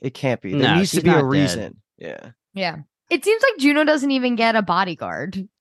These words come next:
Speaker 3: Like, th-, it seems like nobody gives a fuck about her. It's so sad. She's the best. I love her. Ruth Cott is crushing it in this role. That's all I have
Speaker 1: Mm-hmm.
Speaker 3: to say. But my other thing is, quickly, with the whole Freddie Lenore thing, like, Freddie's losing his mind. He's going insane. He's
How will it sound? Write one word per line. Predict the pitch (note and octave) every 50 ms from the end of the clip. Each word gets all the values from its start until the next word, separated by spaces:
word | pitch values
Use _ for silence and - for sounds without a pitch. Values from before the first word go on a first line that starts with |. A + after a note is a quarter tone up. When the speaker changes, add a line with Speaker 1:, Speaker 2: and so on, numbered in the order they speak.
| _ _
Speaker 3:
Like, | B3+ B3 A#3 A3+ -
th-, | - - - _ - - -
it | - D4 D4+ -
seems | - F#4 G#4+ B4
like | C5 B4+
nobody | G4+ E4 E4 F4
gives | C4+ E4 C#4+
a | D4+ -
fuck | - - - A3+ A#3 -
about | A3 F#3 F3+ D#3+ D#3+ E3+ F#3
her. | G3+ G3 F#3+ G3
It's | A3 B3 - -
so | D#4+ F4 F4
sad. | - - - A#3 A#3 A#3+ A3 G3+ F3 F#3 G3+ -
She's | - D4 D#4 C#4
the | - F4
best. | B3 G3 - B3 A#3 G#3 F#3 G3 - -
I | B3 A#3+
love | A3 A#3+ A#3+ B3 A#3+ -
her. | A3+ G3 F3+ F3
Ruth | F3 G#3 B3+ C#4 -
Cott | - C4 A#3+ A#3+ A#3
is | A#3 A3
crushing | - - A3+ G#3+ G3+ - G#3 G3
it | G3+
in | F#3+ F3+
this | G3 F3+ - -
role. | F#3 F#3 F#3 F#3 F3 - - - _ _ -
That's | G3 G#3+ -
all | A3 G#3
I | G3+ G3 F#3+
have | F#3+ F#3+
Speaker 1:
Mm-hmm. |
Speaker 3:
to | - F#3
say. | - G3 F#3 F#3 F#3+ F3
But | G3+ A3 F#3+
my | A3 A3+ A#3+
other | B3+ C4 B3
thing | - B3 A#3+ A#3
is, | A3+ A3+ A3 G3 - - - - - _
quickly, | - C4 B3 - B3 A#3+ A#3 A3 G#3 G3 - _ _ _ _ _ _ _ A3
with | A3+ G#3+ - -
the | G#3+ G3+
whole | G#3 G#3+ G3
Freddie | - - G#3 G3+ G#3 G3+
Lenore | G3 G3+ G3 G3 G3 G3 G3 F#3
thing, | - G3+ F#3+ F#3+ F#3+
like, | F#3+ F#3+ F#3+ F3
Freddie's | - A3 G#3 G#3 G3+ F#3+ E3
losing | G3+ G#3+ F#3+ F#3 G3+
his | G3 F3+ F#3+
mind. | G3+ G3 G3 G3 G3
He's | F#3+ E3
going | - G3 F#3+ F#3+
insane. | F#3+ F#3 F3 - G3 F#3+ F#3 F#3
He's | F#3 F3+ E3+